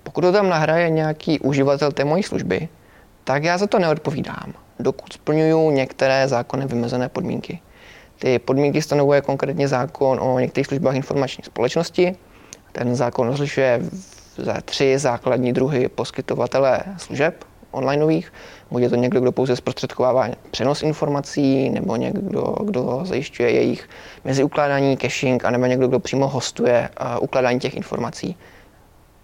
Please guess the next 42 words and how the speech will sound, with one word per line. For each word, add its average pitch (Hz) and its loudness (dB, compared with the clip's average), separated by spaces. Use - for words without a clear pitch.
To 139 4
bude 123 4
většina 127 2
asi - -2
těch 127 0
jako 202 -2
provozovatelů 131 2
služeb, 127 -2
které 131 0
nás 135 0
nebudou 127 4
zajímat. 120 0
Zkrátka - -4
někdo, 123 2
kdo 123 2
ty - 0
us-, - -8
informace 131 -2
ukládá, 131 0
kdo 131 2
má, 123 2
a, 123 -4
kontrolu 135 2
nad 131 2
tím, 127 0
co - -8
se - -10
tam 131 -2
ukládá, 127 0
jakým 117 -2
způsobem - -8
to 147 -8
funguje 123 -2
a - -2
tak 131 -2
dále. 113 -4
No 135 0
a 123 4
u 151 2
těchhle 160 2
z 170 -6
těch 165 -2